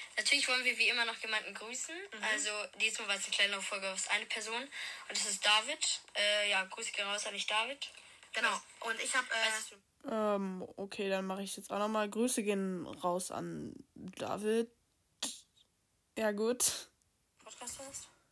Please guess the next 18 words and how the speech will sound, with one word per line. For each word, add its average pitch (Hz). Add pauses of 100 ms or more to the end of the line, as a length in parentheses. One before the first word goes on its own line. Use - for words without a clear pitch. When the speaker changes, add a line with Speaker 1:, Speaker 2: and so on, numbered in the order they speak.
(100)
Speaker 2:
Ja, - (120)
ich -
hab 269
auch 269
noch 294
eine 285
Person, 269
die 269
ich 262
grüßen 269
möchte. 277
Genau 233
genommen 214
zwei. 226 (300)
Einmal 202
George 226
und 214
Karim. 254